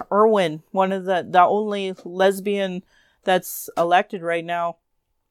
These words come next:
that's out, she said, uh, she has this really great picture with somebody who's disabled, and their sign says, you know, "When you cut aish, you kill people."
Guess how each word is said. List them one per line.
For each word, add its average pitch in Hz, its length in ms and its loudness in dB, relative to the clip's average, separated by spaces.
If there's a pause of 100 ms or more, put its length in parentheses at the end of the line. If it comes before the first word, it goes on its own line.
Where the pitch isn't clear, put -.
(320)
that's 180 240 -2
out, 196 260 0
she - 300 -8
said, 190 500 0
uh, 170 420 -2
she - 140 -8
has 202 140 -2
this 185 160 -12
really 208 260 0
great 196 220 -4
picture 208 300 -4
with 185 100 -4
somebody 190 540 -4 (480)
who's 202 280 0
disabled, 185 640 0
and 175 200 -8
their 185 160 0
sign 196 480 0
says, 180 640 -4 (100)
you 190 120 -4
know, 180 320 -4 (140)
"When 175 240 -12
you 202 200 -6
cut - 440 -2 (160)
aish, 196 500 -4 (480)
you 196 300 -4
kill 262 500 0
people." 165 680 -8